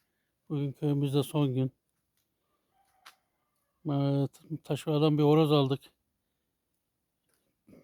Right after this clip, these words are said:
Köy horozu. Onu kesmeye göstereceğim inşallah size. Bugün hava biraz kapalı ama akşama da yolculuklar var.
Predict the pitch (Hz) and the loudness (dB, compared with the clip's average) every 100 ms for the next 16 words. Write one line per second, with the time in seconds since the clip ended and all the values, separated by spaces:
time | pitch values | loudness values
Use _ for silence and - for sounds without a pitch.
0 | _ _ 156 147 139 131 127 151 - _ | _ _ 4 4 4 2 -2 -8 -10 _
1 | _ _ _ _ _ _ _ _ _ - | _ _ _ _ _ _ _ _ _ -6
2 | 160 156 - 156 - 165 165 156 143 - | -2 -2 -2 -6 -4 -2 0 0 -2 -2
3 | 143 139 135 117 147 135 127 - 151 151 | -2 0 0 -2 -4 -2 -4 -6 0 0
4 | 156 _ _ _ _ _ _ _ _ _ | 0 _ _ _ _ _ _ _ _ _
5 | _ _ _ _ _ _ _ _ _ _ | _ _ _ _ _ _ _ _ _ _
6 | _ _ _ _ _ _ _ _ - 147 | _ _ _ _ _ _ _ _ -6 -4
7 | 135 147 147 143 147 - 147 156 147 147 | 0 2 2 2 0 -4 -4 -2 0 0
8 | 156 - _ _ _ _ _ _ _ _ | -2 -4 _ _ _ _ _ _ _ _
9 | _ _ _ _ _ _ _ _ _ _ | _ _ _ _ _ _ _ _ _ _
10 | _ _ _ _ _ _ - 160 - 151 | _ _ _ _ _ _ -12 -10 -6 -2
11 | 139 139 143 139 135 143 147 - 143 131 | 0 2 4 4 2 0 -2 -2 0 0
12 | 151 | 0